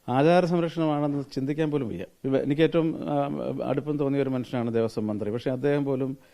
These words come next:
ശ്രീകോവിലിൻ്റെ മുമ്പിൽ വെച്ച് ശ്രീകോവിലിനകത്തേക്ക് നോക്കാതെ കർപ്പൂരം അകത്ത്, മകരവിളക്കിന് കർപ്പൂരം ഒഴിയുന്ന സമയത്ത് അദ്ദേഹം തിരിഞ്ഞു നിൽക്കുന്നുണ്ട്. അവിടെ ശ്രദ്ധിക്കുക. എന്തിനാണ് ഇതൊക്കെ? മനസ്സിൽ വിശ്വാസം ഉണ്ടെങ്കിൽ പ്രകടിപ്പിക്കുന്നതിൽ എന്താ കുഴപ്പം?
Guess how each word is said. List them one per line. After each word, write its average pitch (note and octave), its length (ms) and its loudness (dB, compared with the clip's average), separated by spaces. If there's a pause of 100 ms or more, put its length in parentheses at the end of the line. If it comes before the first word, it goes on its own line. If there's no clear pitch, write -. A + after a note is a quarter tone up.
(200)
ശ്രീകോവിലിൻ്റെ C#3+ 540 4
മുമ്പിൽ B2+ 280 0
വെച്ച് B2 220 -2 (200)
ശ്രീകോവിലിനകത്തേക്ക് B2 840 0
നോക്കാതെ A#2 440 -4 (540)
കർപ്പൂരം C3 360 4
അകത്ത്, A#2+ 220 0 (540)
മകരവിളക്കിന് C3+ 640 2
കർപ്പൂരം C3+ 320 0
ഒഴിയുന്ന C3 340 0
സമയത്ത് B2 320 -4
അദ്ദേഹം C3+ 240 -4
തിരിഞ്ഞു D3 200 -2
നിൽക്കുന്നുണ്ട്. A2 380 -4 (140)
അവിടെ D#3 180 -2 (260)
ശ്രദ്ധിക്കുക. C#3+ 280 -8 (100)
എന്തിനാണ് G#3 360 -2 (100)
ഇതൊക്കെ? E3 260 -4 (420)
മനസ്സിൽ D#3 360 4 (100)
വിശ്വാസം F#3+ 380 0
ഉണ്ടെങ്കിൽ E3+ 220 0
പ്രകടിപ്പിക്കുന്നതിൽ D3 560 0
എന്താ A#2 200 -2
കുഴപ്പം? G2+ 280 -10